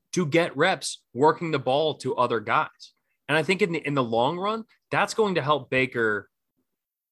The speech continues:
w-, as he continues to develop, right? Like, he, when, when Odell Beckham Junior comes back, Baker's not gonna be like, "Oh, I have to get the ball to Odell," like he might have been before. Odell's just gonna be another weapon.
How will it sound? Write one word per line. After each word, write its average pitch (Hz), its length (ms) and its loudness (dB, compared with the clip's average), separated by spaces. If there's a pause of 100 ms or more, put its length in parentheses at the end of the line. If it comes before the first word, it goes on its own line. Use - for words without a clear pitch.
(220)
w-, - 160 -6
as 139 300 0
he 135 380 -6 (120)
continues 139 600 -4
to 127 100 -4
develop, 107 400 -2 (180)
right? 117 240 2
Like, 123 240 0 (520)
he, 214 320 0
when, 156 260 2
when 151 140 2
Odell 190 360 2
Beckham 147 380 -4
Junior 139 220 -4
comes 123 280 -6
back, 117 460 -2 (460)
Baker's 160 360 0
not 160 200 0
gonna 151 200 -2
be 131 160 -2
like, 120 240 0
"Oh, 139 80 6
I 127 80 4
have 127 220 -2
to 120 60 -20
get 120 100 -10
the 113 60 -10
ball 107 160 -2
to 110 60 -8
Odell," 104 460 0
like 98 180 -4
he 117 80 -8
might 110 200 -2
have 101 100 -10
been 98 120 -8
before. 139 400 -6 (480)
Odell's 220 300 4
just 247 140 -2
gonna 208 120 -2
be 175 120 -2
another 151 240 2
weapon. 110 360 -2